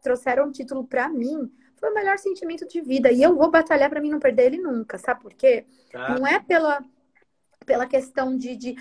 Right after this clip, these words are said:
Speaker 1: "Ai, porque tem benefício, porque ser embaixador da marca, é isso, é aquilo." Cara, independente do título de embaixadora, eu sou, como eu falei pra você, eles não sabem ainda, mas eu sou dona da marca, né? Eu brinco assim que, é,
Speaker 2: E a
Speaker 1: é
Speaker 2: professora, né?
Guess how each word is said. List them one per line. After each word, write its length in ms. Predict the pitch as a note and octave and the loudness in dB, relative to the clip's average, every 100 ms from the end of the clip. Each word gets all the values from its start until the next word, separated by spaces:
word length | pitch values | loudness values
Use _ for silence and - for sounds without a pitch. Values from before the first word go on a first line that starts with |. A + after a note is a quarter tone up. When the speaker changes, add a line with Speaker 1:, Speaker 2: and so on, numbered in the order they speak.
| - - | -10 4
Speaker 1:
"Ai, 200 | A3+ D4 | 4 4
porque 240 | C4+ C4 | 0 -2
tem 380 | C4 B3+ B3+ A#3+ - - | 2 4 4 -2 -4 -6
benefício, 580 | F#3+ A#3 A3+ - D#4+ - | 2 2 2 0 -2 -2
porque 220 | C#4 C4 | 0 4
ser 200 | C4+ B3 | 6 4
embaixador 460 | A#3+ A#3+ B3+ A3+ | 4 0 -2 -2
da 120 | A3+ A3 | -2 -2
marca, 380 | B3 E4 - | -2 -2 2
é 40 | B3+ | 0
isso, 140 | B3 B3 | 0 -6
é 20 | |
aquilo." 320 | - D4 D4+ - - | -4 -6 -6 -8 -20
Cara, 440 | - C#4 E4+ B3 - | 0 2 6 4 2
independente 540 | B3+ B3 C4 B3 F4+ - | 0 0 0 -2 -6 -6
do 120 | E4+ | -8
título 460 | - C#4+ C#4 C4 A3 | -6 -6 -4 -4 -4
de 140 | A#3 | -6
embaixadora, 880 | A3+ G#3+ G3+ G3+ F3+ A3+ C4+ B3 - _ | -2 -2 -2 -6 2 4 6 4 -2 _
eu 160 | B3+ C4 | 0 0
sou, 460 | - B3 A#3 C#4+ - _ _ | -4 0 2 2 -2 _ _
como 180 | - B3 | -4 -4
eu 60 | B3 | -2
falei 220 | C#4 B3+ | 0 0
pra 120 | C4 | 0
você, 200 | F#4 - | -2 -2
eles 120 | A#3 | -2
não 120 | - C4 | -2 -4
sabem 400 | C4 A3 A#3+ A#3+ | -2 -2 -2 -2
ainda, 300 | G#3+ C#4+ E4+ | -2 -4 -4
mas 140 | B3 | -6
eu 60 | A#3 | -4
sou 140 | A#3 | -2
dona 200 | A3 G#3+ | 0 0
da 100 | A3+ | 0
marca, 460 | F#4 G4 C4 F#3 F3 _ _ | 0 -2 -4 -8 -14 _ _
né? 240 | G#3 A3+ D4+ _ _ _ - | -8 -6 -8 _ _ _ -2
Eu 80 | G3 | 2
brinco 240 | A3 A3+ | 4 4
assim 280 | A#3 A3+ A#3 | 2 0 0
que, 280 | B3 C4 C4 - - - | 2 0 0 -10 -6 4
é, 260 | A3 G3+ F#3+ | 8 10 8
Speaker 2:
E 40 | |
a 20 | |
Speaker 1:
é 40 | F3+ | 6
Speaker 2:
professora, 800 | G#3 G3+ A3+ A3 - G#3 G3 | 4 4 0 -2 -4 -2 -2
né? 240 | D#3+ F3 | -2 -6